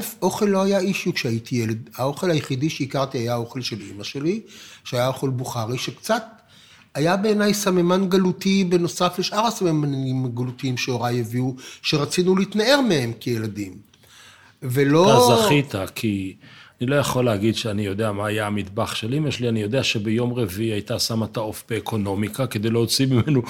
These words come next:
Speaker 2: כל סממן של טעם, ובשבת הוא היה טעים בהתאם.
Speaker 1: אז אמא שלי הייתה בשלה נפלא, רק היא באמת לא עניין אותי. גם כי לא נורא התעניינתי בבישול, וגם כמו שאמרתי, כי האוכל היה, <clears throat> האוכל שלה היה מבחינתי סממן גלותי, ששאר הסממנים הגלותיים, לא רציתי אותו.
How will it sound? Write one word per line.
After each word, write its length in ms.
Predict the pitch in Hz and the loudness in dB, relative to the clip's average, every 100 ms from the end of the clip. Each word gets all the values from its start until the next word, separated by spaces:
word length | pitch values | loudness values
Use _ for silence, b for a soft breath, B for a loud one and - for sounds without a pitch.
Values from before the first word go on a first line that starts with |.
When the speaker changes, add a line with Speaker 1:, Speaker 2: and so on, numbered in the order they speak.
| B - | B -4
Speaker 2:
כל 260 | - 185 | 6 6
סממן 540 | 147 - 151 135 131 135 | 8 6 4 4 2 2
של 220 | - 120 | 2 0
טעם, 300 | 139 139 160 | 2 2 2
ובשבת 540 | 147 127 - 123 131 147 | 2 4 2 4 4 6
הוא 80 | |
היה 180 | 131 127 | 4 4
טעים 320 | 123 143 123 | 2 2 4
בהתאם. 520 | 123 120 117 117 107 95 | 4 4 2 0 2 0
Speaker 1:
אז 180 | 139 120 135 | -4 -6 -6
אמא 180 | 165 233 | -4 -4
שלי 160 | - | -2
הייתה 360 | 208 156 180 185 156 | -2 0 0 0 -2
בשלה 280 | 147 - 160 | -6 -2 0
נפלא, 400 | 185 180 - 120 107 | 0 -2 -4 -4 -4
רק 180 | 127 - | -8 -6
היא 320 | 139 135 131 | -4 -2 0
באמת 340 | 131 131 156 180 | -2 -2 -2 0
לא 120 | 196 | 0
עניין 260 | 254 320 | 2 2
אותי. 300 | 220 - 104 B B B 117 | 0 -2 -12 B B B 0
גם 180 | 170 202 | 0 2
כי 120 | 190 | 0
לא 100 | 170 | 2
נורא 220 | 165 143 | 2 2
התעניינתי 480 | 143 139 127 123 147 | 0 -2 -2 -2 -2
בבישול, 420 | 131 131 - 113 | -2 -4 -4 -6
וגם 300 | 107 110 147 | -4 -2 -2
כמו 160 | 170 180 | -2 -4
שאמרתי, 440 | 202 202 226 220 170 | -2 0 0 -2 -6
כי 80 | 110 | -4
האוכל 340 | 123 135 147 | -4 -4 -2
היה, 200 | 139 143 - - | 0 0 -2 -6
<clears throat> 440 | - - - - | -6 -6 -12 -6
האוכל 360 | 120 170 - 202 | -2 2 2 2
שלה 260 | - 131 | 0 0
היה 180 | 120 165 | 2 2
מבחינתי 580 | 175 - 156 135 - 113 | 0 -2 -4 -4 -4 -6
סממן 540 | - 117 117 123 139 | -4 -4 -2 -2 -2
גלותי, 520 | 151 151 147 - 95 98 | 0 0 -2 -6 -10 -8
ששאר 840 | - 104 101 123 113 - - 127 | -8 -8 -8 -8 -8 -8 -4 -2
הסממנים 560 | 147 147 131 131 135 131 | -2 -2 -4 -2 -2 -4
הגלותיים, 600 | 123 135 131 110 95 101 | -4 -8 -8 -10 -8 -6
לא 160 | 135 | -4
רציתי 360 | 156 - 285 160 | -4 -4 -2 -4
אותו. 280 | 101 - | -4 -10